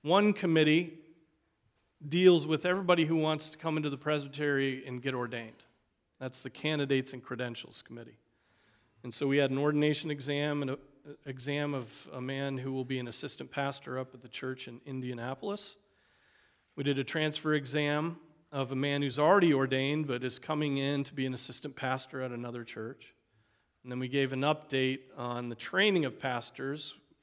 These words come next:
from New Geneva Academy. And then, uh, I'm the chairman of the administration,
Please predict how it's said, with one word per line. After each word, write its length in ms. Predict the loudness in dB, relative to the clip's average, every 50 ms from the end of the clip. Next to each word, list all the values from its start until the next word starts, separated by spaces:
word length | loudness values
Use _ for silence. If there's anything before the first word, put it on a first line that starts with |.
| _ _
from 460 | -16 -12 -12 -10 -10 -10 -12 -12 -14 -16
New 220 | -14 -10 -10 -10 -10
Geneva 400 | -10 -10 -10 -8 -8 -8 -8 -8
Academy. 500 | -10 -10 -12 -12 -12 -12 -14 -16 -18 -20 _ _ _ _ _ _ _ _ _ _ _ _ _ _ _ _ _ _ _ _ _ _ _ _ _ _ _ _ _ _ _ _ _ _ _ _ _ _ _ 0
And 120 | 4 6 8
then, 320 | 8 10 8 8 8 6
uh, 300 | 4 4 4 4 4 4 4
I'm 280 | 4 4 6 6 4
the 40 | 4
chairman 380 | 2 2 2 2 4 4 4 2
of 100 | 2 2
the 120 | 0 0
administration, 880 | 0 0 0 0 0 0 -2 -4 -2 0 0 0 0 0 -4 -6 -10